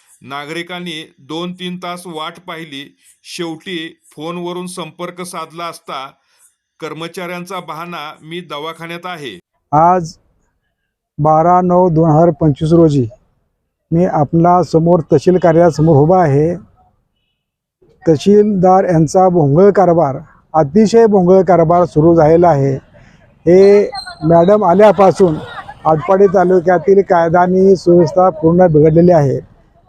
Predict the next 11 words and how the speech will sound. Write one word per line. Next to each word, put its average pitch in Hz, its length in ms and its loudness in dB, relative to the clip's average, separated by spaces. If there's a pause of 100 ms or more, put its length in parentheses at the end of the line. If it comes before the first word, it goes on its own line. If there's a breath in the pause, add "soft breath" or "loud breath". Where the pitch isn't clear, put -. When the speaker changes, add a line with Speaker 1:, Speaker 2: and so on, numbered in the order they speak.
Speaker 2:
कारण 208 380 2
का, 180 300 4 (760)
तर 226 420 4 (440)
पाच 196 300 2
तारखेला 185 580 2
गोमेवाडीच्या 180 760 2
काही 185 400 0
कार्यकर्त्यावर 165 880 0 (1120)
गुन्हा 208 340 4
नोंद 233 280 2
झाला. 160 320 2